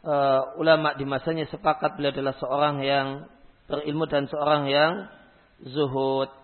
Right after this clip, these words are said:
Ya, kemudian Qatadah dari Anas bin Malik.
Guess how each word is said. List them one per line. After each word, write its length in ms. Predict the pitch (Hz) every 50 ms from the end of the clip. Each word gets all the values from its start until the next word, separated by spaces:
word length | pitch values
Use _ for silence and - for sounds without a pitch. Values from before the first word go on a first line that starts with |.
| _ - _ _ _ _ _ _ _ _ _ _ _ _ _ _ _ - - _ _ _ _ _ _ _ _ _ _ _ _ _ _ _ _ _ _ _ _ _ _ _ _ _ _ _ _ _ _ _ _ _ _ _ _ _ _ _ _ _ _ _ _ -
Ya, 160 | 151 147 -
kemudian 320 | - 147 143 147 143 139
Qatadah 320 | - 147 - 160 160 175 165
dari 240 | 160 143 139 160 165
Anas 400 | 151 147 151 156 170 196 196 - - - - - _ _ _ -
bin 160 | 151 147 147
Malik. 400 | 143 139 139 135 139 135 135